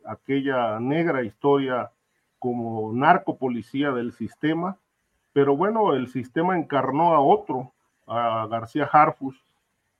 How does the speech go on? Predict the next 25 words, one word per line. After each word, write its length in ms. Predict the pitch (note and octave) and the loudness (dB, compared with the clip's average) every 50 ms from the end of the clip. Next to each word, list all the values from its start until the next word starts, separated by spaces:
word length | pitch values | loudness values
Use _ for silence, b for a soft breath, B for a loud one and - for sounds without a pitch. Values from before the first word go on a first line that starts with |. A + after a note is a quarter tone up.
| _ _ | _ _
que 120 | - B2+ | -2 0
ahora, 680 | B2 C3 C#3 D3 D#3 D#3 D3 C#3 B2+ A#2 G#2+ G2+ G2 - - - - _ | 2 2 4 4 4 4 4 4 2 0 -2 -4 -8 -12 -20 -20 -20 _
pues, 180 | - A2+ G#2 - | -10 -8 -8 -8
quiere 300 | - - C#3 C#3+ C#3+ C#3 | -4 -2 0 0 0 -2
ser 240 | - - C#3+ C#3+ - | 0 2 2 2 2
jefe 260 | - D3 C#3+ C#3+ C#3+ | 0 -2 -2 0 -2
de 120 | B2+ B2 | -2 -2
gobierno 460 | A2+ A2+ A2+ A2+ B2+ C#3+ C#3+ C#3+ B2 A#2 | -4 -6 -6 -2 -2 -2 -2 -2 -4 -4
de 60 | A2+ | -4
la 120 | A2 G#2+ | -6 -8
Ciudad 340 | - - A#2+ A#2+ B2 C3 C3+ | -8 -8 -6 -4 -2 -2 -2
de 80 | C#3 C#3 | -2 -2
México, 600 | C#3+ D3+ D3+ - - C#3 - _ C#3+ D3 C#3+ - _ _ _ _ _ _ _ _ _ _ | -2 -2 -2 -4 -4 -6 -6 _ -6 -8 -8 -8 _ _ _ _ _ _ _ _ _ _
eh, 220 | _ A2 A2 A2+ A2 | _ -10 -8 -6 -6
impulsado 720 | A2 A2 A2+ - A#2+ A#2 A#2 A2 - D3+ D3 D#3 E3 - - | -6 -8 -8 -6 -8 -8 -8 -4 2 4 4 4 4 2 -2
por 160 | A#2 A#2+ A#2 | -6 -8 -8
el 120 | A2 A2 | -8 -8
crimen 340 | - C#3 C#3 C#3+ D3 D3 C#3 | -6 -4 -2 -2 -2 0 0
organizado, 760 | C#3+ C#3 C3+ C#3+ C#3+ D3 D3 C#3 - E3+ D#3+ E3 F#3 F#3+ - - | 0 0 0 -2 -2 -2 -4 -4 2 4 6 6 6 4 2 0
pero 160 | C#3+ B2+ B2+ | -2 -2 0
avalado 460 | B2 A#2 A#2+ B2 C3 C#3+ D3 C#3+ C#3+ | 0 0 -2 0 0 2 0 0 -2
por 160 | - B2 A#2 A#2 | -4 -6 -8 -8
el 80 | G#2+ | -8
partido 420 | - A#2+ A#2 G#2+ - C#3 C#3 C#3 B2+ | -8 -8 -10 -8 -6 -6 -4 -4 -4
Morena. 480 | A#2 A2 G#2+ G2+ G2 F#2 F2+ F2 F2+ | -4 -6 -6 -8 -10 -14 -16 -18 -20